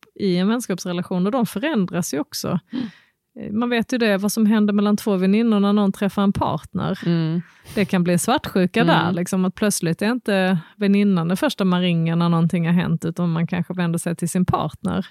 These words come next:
Speaker 2: Precis.
Speaker 1: Så det kan ju också vara att behovet här är olika. Anna har inte det behovet just nu. Hon är ju
Speaker 2: Mm.
Speaker 1: uppslukad av,
Speaker 2: Mm.
Speaker 1: eller vänta,
Speaker 2: Lina.
Speaker 1: Lina är upp-, uppslukad av, eh, si-, sitt nya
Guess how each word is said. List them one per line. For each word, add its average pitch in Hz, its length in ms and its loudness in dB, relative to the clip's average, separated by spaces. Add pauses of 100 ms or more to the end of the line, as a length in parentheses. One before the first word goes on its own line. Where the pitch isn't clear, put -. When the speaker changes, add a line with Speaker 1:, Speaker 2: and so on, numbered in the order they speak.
Speaker 2:
Precis. 185 600 -8
Speaker 1:
Så 208 120 -8
det 226 100 -4
kan 254 140 -2
ju 254 40 0
också - 220 -6
vara 226 100 -2
att - 80 -6
behovet 240 460 -4
här 254 140 -4
är 233 120 -2
olika. 190 460 -4
Anna 220 260 -2
har 214 120 0
inte 269 160 -8
det 240 100 -2
behovet 226 420 -2
just 233 220 -6
nu. 269 180 -4
Hon 190 200 0
är 202 40 0
ju 220 80 0
Speaker 2:
Mm. 226 100 0 (120)
Speaker 1:
uppslukad 226 600 -2
av, 220 220 -4 (380)
Speaker 2:
Mm. 220 160 -6 (100)
Speaker 1:
eller 247 180 -2
vänta, 240 180 -4 (160)
Speaker 2:
Lina. - 0 - (220)
Speaker 1:
Lina 208 180 0
är 202 100 0
upp-, 208 140 -6 (120)
uppslukad 196 540 -2
av, 180 300 -2
eh, 180 160 -2
si-, 190 380 -2
sitt 190 240 -4
nya 175 480 0